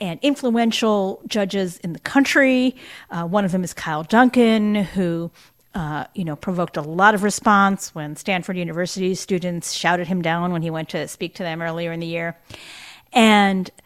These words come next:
they have this big party the night before Dobbs, and it is a sort of symbol of the power that Leo has had. But also, this house that he has is a, you know, sort of right on a street in,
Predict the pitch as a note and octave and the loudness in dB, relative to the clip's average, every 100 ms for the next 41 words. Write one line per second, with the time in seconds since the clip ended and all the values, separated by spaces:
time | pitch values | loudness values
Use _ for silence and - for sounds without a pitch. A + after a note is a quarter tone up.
0 | _ _ _ _ G3 B3 B3 C4+ B3+ - | _ _ _ _ 2 2 4 2 0 0
1 | C4+ - E4 G#4 A#3 G3 F#3+ A3 G#3 - | -4 -2 -2 0 0 0 0 -2 -6 -6
2 | G#3+ G#3 C4+ D4 E3 E3+ - A3+ A3 A3 | -6 -4 -6 -4 -6 -10 -10 -6 -4 -2
3 | G#3 F#3+ G3 - A3 F#3+ - - - F4+ | -4 -4 -8 -6 -8 -8 -12 -10 -8 -4
4 | F4 A#3+ G3 F3 F#3 - - - G#4 G#4 | -2 -2 -2 -4 -8 -10 -12 -8 -2 0
5 | F4 F#3+ - E3+ D#3+ D3 D3 - C#3 B2+ | 2 0 -4 -8 -10 -12 -10 -10 -10 -12
6 | - - - - - F#3 C4 C4+ - E4 | -16 -20 -20 -20 -8 2 2 2 0 0
7 | A4 - G3+ D#3 A3 - _ - E3+ - | 2 0 0 -2 -6 -8 _ -6 -6 -4
8 | B4 C5 C4+ F#3+ D3+ D#3+ D#3 G#3+ G#3+ E3+ | -2 -2 -2 -4 -2 -2 -2 -2 -4 -2
9 | F3+ - - A3 F3 - G3 F3 E3+ F#3 | -4 -4 -6 -6 -6 -6 -6 -4 -2 0
10 | B3+ C4+ B3 - A#3 B3+ - - - - | 2 2 -2 -2 -2 -2 -4 -14 -8 -6
11 | G3+ G3+ G#3+ | -4 -2 -2